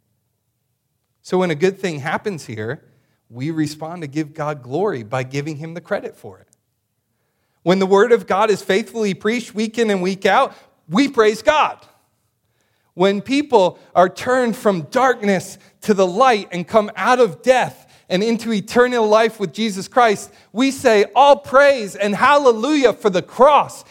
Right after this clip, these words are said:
and for Jesus Christ who comes after us even though we are rebels against him." We give him the credit for that.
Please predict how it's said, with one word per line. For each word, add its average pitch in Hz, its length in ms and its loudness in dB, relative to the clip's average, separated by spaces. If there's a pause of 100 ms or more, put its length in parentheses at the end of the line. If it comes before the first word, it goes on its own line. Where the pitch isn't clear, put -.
(140)
and 208 120 0
for 208 100 0
Jesus 247 500 -2
Christ 269 480 2 (180)
who 208 100 -2
comes 277 440 2
after 262 380 0
us 202 200 4
even 254 340 -2
though 254 180 6
we 240 220 0
are 220 120 2
rebels 233 420 2
against 202 440 -8
him." 113 240 -10 (220)
We 240 160 -2
give 208 260 -2
him 330 280 -2
the 240 80 0
credit 160 380 0
for 151 120 -6
that. 123 280 -12